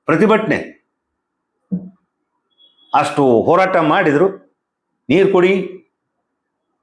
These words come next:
ಹಂಗೆ ಹಿಂಗೆ ಹೇಳಿದ್ರು. ಐವತ್ತು ವರ್ಷದ ಒಂದಿಷ್ಟು ಕತ್ತಿ ಆಯ್ತು, ಆಯ್ತು, ಮುಗೀತು. ಮುಂದೆ ಯಾರು?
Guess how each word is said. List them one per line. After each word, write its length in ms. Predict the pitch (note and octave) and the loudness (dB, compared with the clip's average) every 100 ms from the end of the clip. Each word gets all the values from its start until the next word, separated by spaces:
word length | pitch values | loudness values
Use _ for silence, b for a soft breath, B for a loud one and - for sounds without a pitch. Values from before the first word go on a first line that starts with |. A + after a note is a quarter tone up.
| _ | _
ಹಂಗೆ 320 | B2+ C3+ C3 | -2 0 2
ಹಿಂಗೆ 180 | B2+ A#2 | 2 2
ಹೇಳಿದ್ರು. 320 | C#3+ D3+ C#3 | 2 2 2
ಐವತ್ತು 320 | B2+ C#3 C3 C3 | 2 2 2 0
ವರ್ಷದ 220 | B2+ B2 | 0 2
ಒಂದಿಷ್ಟು 380 | B2 B2 - - | 2 2 0 -2
ಕತ್ತಿ 320 | D3+ D#3 D3 | -2 0 2
ಆಯ್ತು, 560 | A#2+ A2+ E3 - _ _ _ _ _ _ _ _ _ - | 2 0 -4 -6 _ _ _ _ _ _ _ _ _ -6
ಆಯ್ತು, 320 | G#2+ E2+ G#2 | -4 -4 -2
ಮುಗೀತು. 440 | A2 F#2+ - - _ _ _ _ _ _ | 0 0 -2 -16 _ _ _ _ _ _
ಮುಂದೆ 220 | C3+ D3+ | 0 2
ಯಾರು? 560 | D3 D3+ G2+ - - _ | 2 0 -2 -8 -18 _